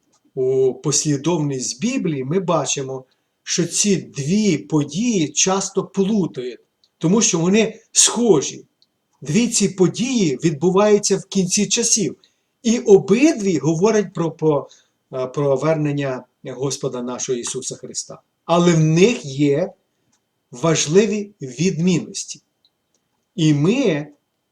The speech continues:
зараз звернемо нашу увагу на них і побачимо відмінності між підхопленням церкви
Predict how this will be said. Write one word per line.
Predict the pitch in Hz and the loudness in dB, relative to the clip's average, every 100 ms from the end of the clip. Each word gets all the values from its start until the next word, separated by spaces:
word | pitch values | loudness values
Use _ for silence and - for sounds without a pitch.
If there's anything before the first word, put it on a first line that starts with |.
| _ - | _ -10
зараз | 127 156 175 143 123 | -4 -2 -2 -2 -4
звернемо | 123 127 185 190 143 127 | -4 -4 -4 -2 -6 -6
нашу | 139 151 - 143 | -4 -4 -4 -2
увагу | 127 127 170 160 156 | -2 -2 -4 -2 -4
на | 147 | -4
них | 147 139 - _ _ _ - | -4 -4 -10 _ _ _ -2
і | 202 | -2
побачимо | 190 175 143 151 185 226 - 214 214 208 _ _ _ - | 0 -2 -2 0 0 0 -2 -2 -2 -4 _ _ _ -14
відмінності | 143 156 151 139 165 220 208 196 - 180 175 _ _ _ | -4 -2 -2 -2 0 2 2 0 -2 -6 -8 _ _ _
між | 147 160 233 170 - - _ _ _ _ _ _ | 0 2 4 2 0 -10 _ _ _ _ _ _
підхопленням | - 180 - - 180 160 160 190 190 208 208 | -2 0 -2 0 4 4 6 6 6 2 0
церкви | - 233 247 254 277 302 | 0 0 0 -4 0 0